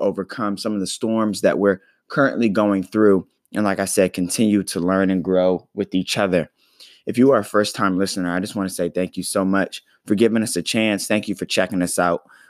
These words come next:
We hope that you enjoy your time here. We hope that as you listen, you pick up something that you can use throughout your daily life, throughout your daily walk. Increase your faith. Like I said, strengthen the belief,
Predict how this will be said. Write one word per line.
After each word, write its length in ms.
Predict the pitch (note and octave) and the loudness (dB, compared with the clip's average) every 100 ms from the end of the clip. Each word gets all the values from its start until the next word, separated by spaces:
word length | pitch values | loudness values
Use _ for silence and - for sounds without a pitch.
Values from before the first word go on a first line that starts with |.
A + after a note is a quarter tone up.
| - | -6
We 80 | G#2 | 0
hope 240 | B2+ - | 2 2
that 180 | A2+ G2 | 0 0
you 120 | G#2+ | -2
enjoy 280 | G2+ F#2 G2+ | 0 2 2
your 160 | G2+ | 2
time 300 | F#2+ G#2 G2+ | 0 -4 -4
here. 180 | A2 G#2+ | -4 -2
We 120 | G2 | -2
hope 200 | G#2 G#2 | 0 -2
that 100 | G2+ | 0
as 220 | F#2 F#2 F2 | -2 -2 -4
you 120 | F2 | -2
listen, 340 | A#2+ C3+ A#2 | 0 0 0
you 80 | F#2+ | 0
pick 260 | - C3 A#2+ | -2 -2 -2
up 100 | - | -4
something 340 | G#2 F#2+ G2 | -8 -6 -6
that 200 | F2+ - | -6 -8
you 80 | G2+ | -6
can 180 | F#2 F2+ | 0 4
use 400 | G2 G2 F#2 - - - - | 6 4 2 -4 -20 -20 0
throughout 360 | A2 G2 F#2+ | 2 4 2
your 80 | F#2+ | 0
daily 360 | F2+ G2 G2 F#2+ | 2 2 4 4
life, 320 | F#2+ F#2+ F#2+ | 4 2 0
throughout 320 | F#2+ F2 F2+ | 0 0 0
your 80 | F#2 | -2
daily 380 | E2+ F#2 F2+ F2 | 0 2 2 0
walk. 500 | D#2+ F#2+ F2 - - _ _ _ _ _ _ _ _ - - | 0 2 0 -2 -20 _ _ _ _ _ _ _ _ -12 2
Increase 500 | A#2+ A#2+ B2+ A2+ - | 2 4 4 4 4
your 120 | G2+ | 0
faith. 420 | - G2+ G#2+ G2+ | 0 0 2 0
Like 160 | F#2 F#2 | -4 -4
I 40 | |
said, 260 | F#2+ G2 F2 | -2 0 -2
strengthen 560 | - - A2+ A#2 A2 G#2 | -4 -2 -2 -2 -2 0
the 80 | |
belief, 380 | F#2 F#2+ G2 G2+ | 0 0 0 -2